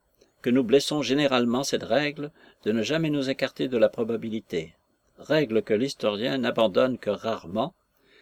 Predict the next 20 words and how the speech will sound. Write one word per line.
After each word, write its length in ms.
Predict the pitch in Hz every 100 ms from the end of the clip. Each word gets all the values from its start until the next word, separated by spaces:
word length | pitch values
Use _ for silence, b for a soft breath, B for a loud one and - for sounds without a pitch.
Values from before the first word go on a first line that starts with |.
| b b
si 180 | - 139
même 260 | 151 190
cela 300 | 175 127 120
lui 140 | 127 117
arrive 320 | 113 120 110
jamais, 420 | 110 107 87 71 _ _ _ -
sans 220 | - 147
perdre 400 | - 135 104 104
son 180 | - 98
caractère 560 | 113 113 - 98 87
respectable 840 | 117 143 131 104 - 113 117 123 120 b b b -
pour 120 | 143
prendre 380 | - 120 113 113
celui 360 | - 110 113
d'un 100 | 104
romancier. 680 | 98 117 117 101 - 90 - _ _ _ _ _ _ _ _ _ _ _ _ _ _
Et 140 | - 156
en 80 |
cela 340 | 151 147 131 107
même, 540 | 117 165 180 175 165